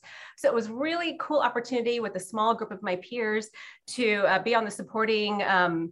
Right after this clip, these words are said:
be one of the supporting founding members of this academy that really helped, uh, external stakeholders really understand what does leadership look like within Whole Foods.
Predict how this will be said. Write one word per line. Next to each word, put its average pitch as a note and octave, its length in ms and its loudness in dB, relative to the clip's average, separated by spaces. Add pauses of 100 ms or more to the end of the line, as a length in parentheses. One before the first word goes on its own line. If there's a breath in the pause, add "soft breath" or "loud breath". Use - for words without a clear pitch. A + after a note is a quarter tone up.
be A3+ 80 0
one G#3+ 140 2
of G3 60 -2
the F#3+ 80 -6
supporting G3+ 440 -4
founding F#3+ 340 0
members G#3+ 320 0
of G3+ 80 -8
this F#3+ 160 -8
academy G3 720 2 (280 loud breath)
that A3 160 0
really A3+ 240 2
helped, C#4 560 2 (280 soft breath)
uh, F#3+ 280 4 (140)
external B3 440 2
stakeholders F3+ 680 0
really G#3 220 -4
understand F#3+ 440 -4
what B3 140 0
does D4 140 -4
leadership A#3 360 -4
look F#3+ 180 -4
like F3+ 140 -2
within F3 200 -4
Whole C#3 300 -6
Foods. C3 440 -10